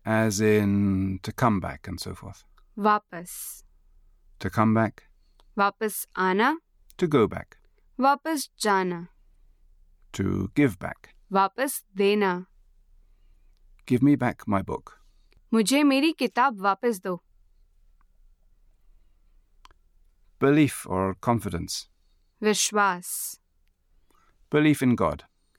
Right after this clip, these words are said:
Speaker 2: भगवान में विश्वास।
Speaker 1: Do you believe in God?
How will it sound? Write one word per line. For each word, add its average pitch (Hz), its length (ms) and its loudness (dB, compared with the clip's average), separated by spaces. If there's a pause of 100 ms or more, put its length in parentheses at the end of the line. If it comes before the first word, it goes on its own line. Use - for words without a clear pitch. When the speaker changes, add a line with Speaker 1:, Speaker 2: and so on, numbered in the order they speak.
(580)
Speaker 2:
भगवान 240 440 2
में 262 200 0
विश्वास। 185 840 -10 (1600)
Speaker 1:
Do 101 80 2
you 110 160 4
believe 131 300 6
in 131 100 0
God? 127 140 -2